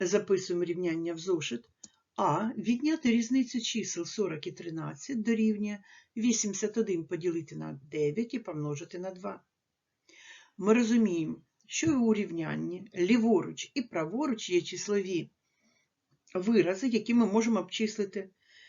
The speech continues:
Різниця чисел сорок і тринадцять, це дорівнює двадцять сім, а вісімдесят один поділити на дев'ять. Дев'ять, а дев'ять помножити на два —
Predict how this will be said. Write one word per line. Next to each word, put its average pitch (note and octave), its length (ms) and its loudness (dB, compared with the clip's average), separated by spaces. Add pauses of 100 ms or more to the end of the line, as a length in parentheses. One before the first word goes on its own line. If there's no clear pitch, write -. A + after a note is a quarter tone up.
(360)
Різниця C#4 560 0
чисел G#3+ 480 0
сорок C#4+ 440 -2
і F#3 40 -2
тринадцять, F3+ 840 -4 (1700)
це F4 100 2
дорівнює E3+ 400 4
двадцять D#3 420 -8
сім, F#3+ 420 -4 (840)
а G3 100 2
вісімдесят A#3 560 2
один G#3+ 320 2
поділити F#3+ 520 -2
на A3+ 140 2
дев'ять. F#3 500 2 (1400)
Дев'ять, F#3+ 560 4
а B3 60 4
дев'ять F3 380 2
помножити D4+ 460 0
на D4 120 0
два — C#4+ 400 -2